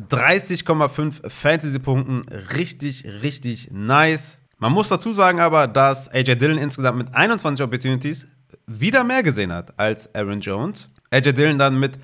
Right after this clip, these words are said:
achtzehn Carries für einundsechzig Yards und sieben Komma zwei Fantasy-Punkten. Wie gesagt, beide auch mit drei Targets. Also das ist halt ein, äh, Two-Headed Backfield. Ich denke, dass beide spielbar sind, ne? Und sich dann halt je nach Gamescript irgendwie der eine oder der andere durchsetzt. Für mich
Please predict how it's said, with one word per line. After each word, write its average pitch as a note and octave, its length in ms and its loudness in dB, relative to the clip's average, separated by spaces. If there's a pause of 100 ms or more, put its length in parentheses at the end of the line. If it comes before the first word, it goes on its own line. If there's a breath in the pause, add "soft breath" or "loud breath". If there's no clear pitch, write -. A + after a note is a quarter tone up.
(140)
achtzehn C#3+ 340 0
Carries C#3 220 0
für A2+ 120 -4
einundsechzig C3+ 480 -2
Yards B2+ 280 -2
und A2+ 200 -4
sieben C#3+ 220 -4
Komma B2+ 200 -2
zwei C#3 180 0
Fantasy-Punkten. B2+ 800 -4 (140)
Wie B2+ 140 2
gesagt, B2 260 2
beide D3+ 260 6
auch D3+ 100 6
mit C#3 140 4
drei C3+ 120 4
Targets. C3+ 420 2
Also B2 180 2
das D#3 120 0
ist F3+ 100 -6
halt F3+ 140 4
ein, F3 220 0
äh, E3 120 2
Two-Headed F#3 560 2
Backfield. F#3+ 500 0 (200)
Ich C#3 100 0
denke, E3+ 240 6
dass D#3 220 4
beide F3+ 320 6
spielbar G#3 440 2
sind, G#3 280 -2
ne? F#3 260 0 (260)
Und D3+ 460 0
sich C3+ 180 -6
dann D3 140 4
halt C#3 180 4
je D3+ 140 2
nach C#3 160 2
Gamescript C#3 540 0
irgendwie C3 340 -2
der B2+ 140 4
eine D3 140 4
oder C#3+ 80 0
der C3 100 6
andere C3 240 2
durchsetzt. C3 420 -2
Für C3 80 -2
mich F3+ 240 -2